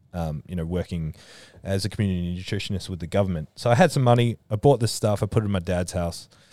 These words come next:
Uh, and basically, after doing two years of work, uh, in the government, the government changed,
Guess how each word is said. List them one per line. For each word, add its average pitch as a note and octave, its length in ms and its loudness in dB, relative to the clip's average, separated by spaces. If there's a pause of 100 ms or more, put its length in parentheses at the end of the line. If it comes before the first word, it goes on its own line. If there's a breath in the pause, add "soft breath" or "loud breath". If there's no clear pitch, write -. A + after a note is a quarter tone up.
(380 soft breath)
Uh, G#2+ 220 2
and A2+ 100 4
basically, C#3+ 480 6
after A2 380 4
doing G#2+ 480 2
two D3+ 140 2
years A2 280 2
of F2+ 120 -4
work, F#2+ 340 0 (340)
uh, F#2 280 -2 (120)
in G2+ 140 0
the F2+ 60 0
government, G2 340 2
the F#2 40 0
government A2+ 360 4
changed, G#2 720 -2